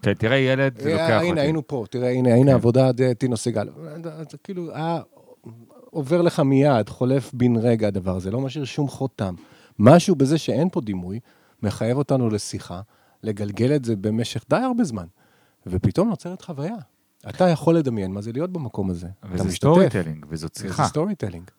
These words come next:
Speaker 2: אז
Speaker 1: כן.
Speaker 2: בעצם יש פה איזה גלגול דרך סיפור, דרך מספרי סיפורים, דרך סיפורים, גלגול של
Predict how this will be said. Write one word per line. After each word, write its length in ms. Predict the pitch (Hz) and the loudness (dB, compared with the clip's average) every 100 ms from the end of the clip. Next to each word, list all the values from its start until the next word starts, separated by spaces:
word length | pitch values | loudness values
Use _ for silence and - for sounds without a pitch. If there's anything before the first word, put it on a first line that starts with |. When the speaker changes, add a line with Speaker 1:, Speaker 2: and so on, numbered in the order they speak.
| _ | _
Speaker 2:
אז 160 | - 107 | -4 -2
Speaker 1:
כן. 60 | 113 | 0
Speaker 2:
בעצם 260 | 160 180 175 | 0 0 0
יש 120 | 175 | 0
פה 160 | 175 | 2
איזה 160 | 151 135 | 2 2
גלגול 400 | 120 117 107 147 | -2 -6 -2 -2
דרך 300 | 127 127 131 | 0 -2 -2
סיפור, 400 | - 107 107 98 | -6 -10 -8 -8
דרך 200 | 107 110 | -8 -12
מספרי 440 | 113 101 - 110 | -14 -14 -2 0
סיפורים, 500 | 110 - - 101 101 | 0 -2 -10 -8 -8
דרך 160 | 98 104 | -8 -10
סיפורים, 500 | - 98 113 117 104 - - - _ _ _ _ 120 | -12 -8 -2 0 0 -4 -18 -20 _ _ _ _ -4
גלגול 520 | 120 120 110 98 92 110 _ _ _ _ | 0 0 0 -2 -4 -10 _ _ _ _
של 380 | - 117 110 110 | -12 -6 -4 -6